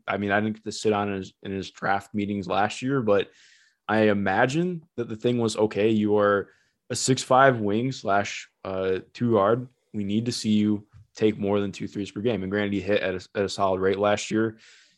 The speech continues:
He gets to the line a ton, which is great. Like, his, his free throw rate has gone up even more this year. He's looked solid. I mean, he's still averaging, what, twenty-one points per game,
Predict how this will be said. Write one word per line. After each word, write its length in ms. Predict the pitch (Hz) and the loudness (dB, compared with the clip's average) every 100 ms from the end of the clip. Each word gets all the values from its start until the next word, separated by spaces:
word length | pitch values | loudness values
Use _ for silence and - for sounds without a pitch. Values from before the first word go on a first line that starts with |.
| _ | _
He 420 | _ 107 101 95 87 _ _ _ _ _ - | _ -2 0 -2 -8 _ _ _ _ _ 4
gets 260 | 135 139 | 4 4
to 60 | - | 0
the 80 | 135 | 4
line 260 | 120 117 | 4 4
a 40 | 98 | 2
ton, 500 | - 143 151 127 139 | -2 2 2 0 -6
which 120 | - | -12
is 120 | 110 | -12
great. 200 | 95 107 | 0 2
Like, 160 | 123 107 | 2 0
his, 380 | 107 101 92 - | -2 -4 -6 -10
his 100 | 101 | -12
free 220 | - 131 | -2 0
throw 180 | 127 120 | 2 2
rate 200 | 113 113 | 4 2
has 120 | 107 | 0
gone 220 | 101 101 101 | -2 -2 -2
up 160 | 104 | -4
even 200 | 107 95 | -6 -4
more 220 | 98 147 | 4 6
this 240 | 143 135 - | 6 4 2
year. 320 | 127 123 120 _ _ _ _ _ | 2 2 -2 _ _ _ _ _
He's 220 | - 107 | -8 -6
looked 320 | 107 107 135 135 | 0 4 4 4
solid. 360 | 113 123 127 | 4 6 6
I 40 | 110 | 4
mean, 100 | 98 | 0
he's 120 | - | -6
still 140 | 101 | -2
averaging, 300 | 101 101 98 | 0 0 -4
what, 180 | 92 - | -8 -12
twenty-one 380 | - 98 104 98 | -10 -4 -4 -4
points 200 | 110 104 | -4 -4
per 140 | 110 | -6
game, 460 | 101 104 104 104 | -4 -2 0 -4